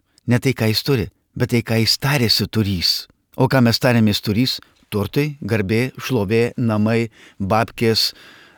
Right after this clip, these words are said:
įtaka ir visa kita, medaliai ir taip toliau. Šitie dalykai į karstą nededami, jų neliks. Kaip atėjai plikas į šitą žemę, kaip kūdikis, taip ir išeisi. Bet liks tavyje tik tai,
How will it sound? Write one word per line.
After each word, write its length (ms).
įtaka 920
ir 140
visa 300
kita, 320
medaliai 520
ir 60
taip 180
toliau. 400
Šitie 340
dalykai 560
į 160
karstą 520
nededami, 640
jų 280
neliks. 480
Kaip 220
atėjai 260
plikas 480
į 80
šitą 240
žemę, 400
kaip 160
kūdikis, 500
taip 240
ir 100
išeisi. 540
Bet 240
liks 180
tavyje 300
tik 160
tai, 180